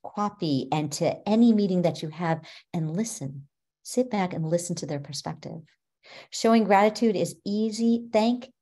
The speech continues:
everyone for going the extra mile. People are more burnt out these days, even more than twenty twenty-one and twenty twenty-two.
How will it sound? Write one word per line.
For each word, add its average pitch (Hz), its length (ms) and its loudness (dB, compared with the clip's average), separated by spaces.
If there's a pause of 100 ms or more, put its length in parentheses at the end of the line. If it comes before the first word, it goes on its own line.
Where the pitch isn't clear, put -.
(140)
everyone 156 600 0 (120)
for - 80 -8
going 214 260 4
the 202 120 0
extra 180 260 -4
mile. 180 480 2 (560)
People 240 540 2
are 214 240 2
more 220 280 2
burnt 214 320 -2
out 226 220 -4
these 165 200 -8
days, - 420 -2
even 254 300 4
more 233 320 4
than 180 260 0
twenty 208 280 -4
twenty-one 196 600 -2
and 175 120 -2
twenty 180 300 -4
twenty-two. 175 880 -4